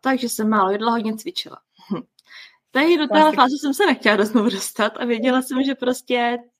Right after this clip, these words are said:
Speaker 1: to není dobrý a to, že jsem byla hubená, neznamená, že jsem byla šťastná, spokojená a psychicky v pohodě.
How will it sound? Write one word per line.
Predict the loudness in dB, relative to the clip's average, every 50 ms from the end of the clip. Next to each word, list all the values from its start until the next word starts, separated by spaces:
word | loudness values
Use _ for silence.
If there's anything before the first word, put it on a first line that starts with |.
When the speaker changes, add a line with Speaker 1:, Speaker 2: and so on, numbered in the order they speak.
| _ -20 -20 -20 _ _ _ _ _ _ _ _
Speaker 1:
to | -2 2
není | 2 4 4 4 4
dobrý | 2 0 0 -2 -2 -2 -4
a | -4 -6
to, | -8 -6
že | -6 -4
jsem | -2 -2 -2 0
byla | 0 0
hubená, | 0 0 0 0 0 0 0
neznamená, | 0 -2 -2 -2 -2 -2 -2 -4
že | -4
jsem | -4 -2
byla | 0 0 -2
šťastná, | -2 -4 -8 -10 -8 -6 -6 -6
spokojená | -6 -8 _ -8 -4 -2 -2 -2 0 0 -2
a | -2 -4
psychicky | -4 -6 -6 -6 -6 -6 -8
v | -8 _
pohodě. | -8 -10 -8 -10 -10 -8 -6 -4